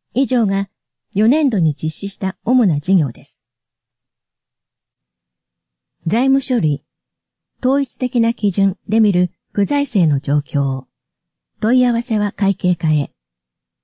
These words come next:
区は、現金の収支を示す従来の地方公共団体の会計では見えにくい資産、負債や、コストを明らかにするため、企業会計的手法を取り入れた財務書類を、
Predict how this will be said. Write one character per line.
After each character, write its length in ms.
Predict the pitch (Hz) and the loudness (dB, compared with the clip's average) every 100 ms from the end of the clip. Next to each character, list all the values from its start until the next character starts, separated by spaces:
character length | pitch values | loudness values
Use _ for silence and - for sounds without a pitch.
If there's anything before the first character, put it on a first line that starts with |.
| _ | _
区 120 | - | -2
は、 240 | 247 214 214 _ _ _ _ - | 0 0 -2 _ _ _ _ -6
現 240 | 220 294 | -2 -2
金 240 | - 294 247 | -4 -2 0
の 100 | 226 | -2
収 220 | - 269 | -4 -6
支 160 | - | -4
を 60 | 214 | -6
示 340 | - 196 202 | -6 -6 -4
す 200 | - 165 - - | -4 -6 -6 -6
従 240 | 170 294 277 | -2 0 2
来 160 | 226 | 2
の 120 | 175 | 2
地 160 | - 202 | 0 -2
方 180 | 262 262 | -2 -2
公 200 | - 220 | -2 -2
共 220 | - 240 | 0 -2
団 200 | 226 233 | 0 0
体 220 | 226 170 156 | 0 2 2
の 100 | 147 | 0
会 220 | 180 185 | -2 -2
計 200 | 196 190 | -2 0
で 120 | 190 | 2
は 120 | 156 | 0
見 160 | 131 170 | 2 2
え 40 | |
に 140 | 175 175 | 2 2
く 120 | 175 | 0
い 160 | 139 - _ _ | -2 -4 _ _
資 160 | - - | -20 -12
産、 320 | - 254 170 _ | -2 0 0 _
負 120 | - - | -20 -4
債 280 | 185 185 | 0 2
や、 180 | 165 165 _ _ _ _ _ _ _ _ _ | 2 0 _ _ _ _ _ _ _ _ _
コ 140 | 285 302 | -6 -4
ス 100 | - | -2
ト 160 | 208 | -2
を 80 | 190 | 0
明 180 | 196 240 | -2 -2
ら 120 | 247 | -2
か 80 | 190 | 0
に 100 | 156 | 0
す 140 | - | 0
る 80 | 143 | -4
た 160 | 143 139 | -2 -2
め、 180 | 139 - _ _ _ _ _ _ _ _ _ | -2 -6 _ _ _ _ _ _ _ _ _
企 240 | - 202 | -4 0
業 160 | 277 277 | 0 0
会 240 | 269 254 | -2 -2
計 200 | - 240 | -2 -2
的 220 | 233 240 233 | -2 -4 -4
手 160 | 208 | -2
法 140 | 233 220 | -2 0
を 100 | 226 | 0
取 200 | 226 214 | 0 2
り 40 | |
入 100 | 202 | 2
れ 40 | 190 | 0
た 180 | 156 - | -2 -2
財 120 | 175 | 0
務 160 | 202 208 | 2 2
書 160 | - 190 | 2 2
類 200 | 151 127 | 2 -2
を、 180 | - | -10